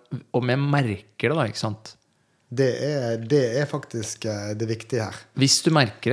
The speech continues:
Speaker 1: det,
Speaker 2: Mm.
Speaker 1: så er halve jobben gjort.
Speaker 2: Ja.
Speaker 1: Men, og når du da, og det neste jeg gjør da, er å bare prøve å se. Se etter det. Se etter ego. Se
Speaker 2: Se
Speaker 1: etter
Speaker 2: etter egoet, og så ser du at egoet ikke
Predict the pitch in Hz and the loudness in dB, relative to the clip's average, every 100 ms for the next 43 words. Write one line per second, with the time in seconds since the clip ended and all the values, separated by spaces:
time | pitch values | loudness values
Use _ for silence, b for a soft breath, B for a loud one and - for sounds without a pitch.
0 | 202 - - 123 107 123 143 135 117 113 | 2 0 -10 -8 -2 2 6 6 4 2
1 | 113 113 143 143 - - 113 - _ - | 0 0 0 -2 -12 -10 -10 -10 _ -20
2 | _ _ _ 120 123 131 127 - 123 127 | _ _ _ 0 2 2 -2 -2 2 2
3 | 127 123 123 135 117 123 127 135 139 131 | 2 2 2 4 2 2 0 0 0 0
4 | - - - 110 113 117 120 156 185 - | -2 -4 -4 -2 0 0 0 2 0 -4
5 | _ 147 135 147 139 - 131 107 113 - | _ -4 -2 -2 -4 -2 -2 0 0 0
6 | 107 127 _ _ _ _ _ _ _ _ | -4 -10 _ _ _ _ _ _ _ _
7 | _ _ _ _ - - 104 104 - - | _ _ _ _ -8 -4 -4 -6 -14 -16
8 | _ _ _ - - 113 110 - 113 101 | _ _ _ -8 -2 -2 -4 -6 -4 -4
9 | 127 - - 127 117 127 120 107 - 120 | -8 -8 -4 -2 -2 -4 -6 -8 -10 -8
10 | 123 117 113 127 - - 123 - - - | -6 -6 -6 -8 -8 -10 -10 -8 -10 -8
11 | 147 110 101 110 131 113 - - 143 127 | -6 -4 -6 -8 -8 -8 -12 -6 -2 0
12 | 110 104 104 - 110 - 131 | -2 -8 -12 -8 -8 -6 -6